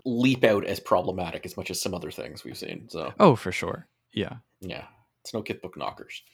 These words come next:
Speaker 2: Yeah. In any case, we get a brief history, uh, where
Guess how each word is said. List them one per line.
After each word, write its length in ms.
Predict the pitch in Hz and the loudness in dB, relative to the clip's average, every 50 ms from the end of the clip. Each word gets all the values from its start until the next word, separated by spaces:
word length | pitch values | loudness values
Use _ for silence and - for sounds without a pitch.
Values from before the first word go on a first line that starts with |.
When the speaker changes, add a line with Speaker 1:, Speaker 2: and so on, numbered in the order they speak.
| - - - - - - - - - - - - - - - | -20 -20 -20 -20 -18 -18 -18 -18 -18 -14 -14 -14 -12 -12 -10
Speaker 2:
Yeah. 140 | - - - 170 - _ _ _ _ _ _ _ _ _ _ _ - | -10 -10 -10 -12 -14 _ _ _ _ _ _ _ _ _ _ _ -2
In 80 | 120 120 | 0 2
any 140 | 117 110 | 2 2
case, 260 | - - 98 95 - - | 2 2 0 0 0 0
we 60 | 110 | 4
get 140 | 110 113 117 | 6 6 6
a 60 | 117 | 8
brief 200 | 127 135 123 - | 6 6 4 4
history, 520 | 120 104 - - - 110 110 123 135 139 - _ | 2 0 0 -2 -2 0 0 0 -2 -6 -10 _
uh, 280 | - 101 92 92 92 90 95 120 - _ _ _ | -4 -4 -2 -2 -4 -6 -8 -12 -16 _ _ _
where 280 | 143 107 95 92 92 | -4 -2 0 0 0